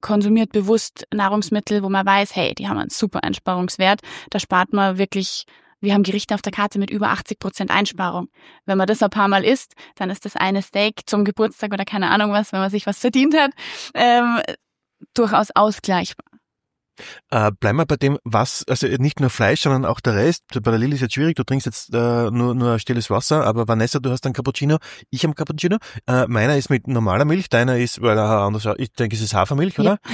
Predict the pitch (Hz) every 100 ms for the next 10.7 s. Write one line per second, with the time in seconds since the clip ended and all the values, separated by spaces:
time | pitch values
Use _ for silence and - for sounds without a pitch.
0 | 208 226 135 123 - 120 202 - 147 -
1 | 156 - 175 - 135 - 104 113 107 107
2 | 107 110 104 - - 101 95 139 - -
3 | 185 - - - 339 - - 117 190 202
4 | 170 - 156 - 156 147 - 113 90 -
5 | 180 202 - 180 202 196 143 180 147 -
6 | 202 240 113 - _ _ _ _ - -
7 | 208 208 214 247 220 208 208 202 202 220
8 | 302 - 190 262 - 640 - - - 156
9 | 160 359 _ - 622 - - 294 - -
10 | - - - - 117 104